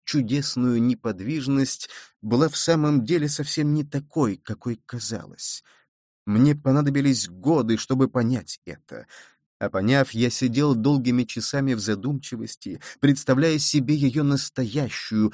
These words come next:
а не кажущуюся жизнь. Она любила литературу так сильно, что это становилось странным. Она читала часто и много. И, кончив книгу, не разговаривала, не отвечала на мои вопросы.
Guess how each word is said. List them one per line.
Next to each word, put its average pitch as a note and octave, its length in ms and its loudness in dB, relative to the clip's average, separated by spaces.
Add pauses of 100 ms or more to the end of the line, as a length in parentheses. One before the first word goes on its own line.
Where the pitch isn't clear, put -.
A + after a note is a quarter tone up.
(200)
а C3+ 120 0
не C3+ 320 4
кажущуюся A#2+ 1000 -2
жизнь. G#2 600 -14 (920)
Она A#2 220 2
любила D3 340 2
литературу C#3+ 640 0
так C#3+ 180 -2
сильно, C3+ 480 2
что - 360 -4
это D#3 280 -6
становилось C3 680 -4
странным. - 680 -12 (540)
Она G#2+ 220 0
читала B2 420 2
часто C3 540 -2
и - 200 -10
много. A2+ 520 -8 (460)
И, A2+ 100 2
кончив C3+ 580 0
книгу, B2+ 400 2
не A#2+ 160 4
разговаривала, G#2+ 920 -4 (180)
не D3 180 4
отвечала D3 580 -4
на C#3 100 0
мои C3+ 220 -2
вопросы. - 640 -10